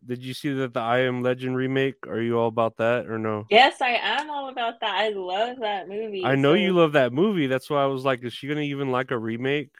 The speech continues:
Speaker 1: Like
Speaker 2: I don't know, because it's so many years later, and then it's like, it's supposed to be after, it's not a before, it's not like a prequel, right?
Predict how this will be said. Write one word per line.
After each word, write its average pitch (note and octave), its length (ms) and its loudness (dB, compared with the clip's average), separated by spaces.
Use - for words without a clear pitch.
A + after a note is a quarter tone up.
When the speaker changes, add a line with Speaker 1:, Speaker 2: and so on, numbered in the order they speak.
Speaker 1:
Like A2 320 0
Speaker 2:
I C#4 100 0
don't F4 160 4
know, G#4 220 8
because F#4+ 240 2
it's E4 200 -6
so C#4+ 140 4
many D#4 220 -4
years D4 240 -4
later, C4+ 340 2
and A#3 240 2
then A#3 140 -2
it's B3 140 -6
like, A3+ 180 4
it's - 160 0
supposed C#4+ 260 0
to C#4 80 -4
be B3+ 360 -2
after, A3 380 2
it's G#3+ 160 -6
not G#3 160 -2
a A3 40 -4
before, F#3+ 460 -4
it's G#3 140 -8
not A3+ 120 -4
like G#3 160 -2
a E3 60 -2
prequel, F#3+ 440 -4
right? F3 380 -2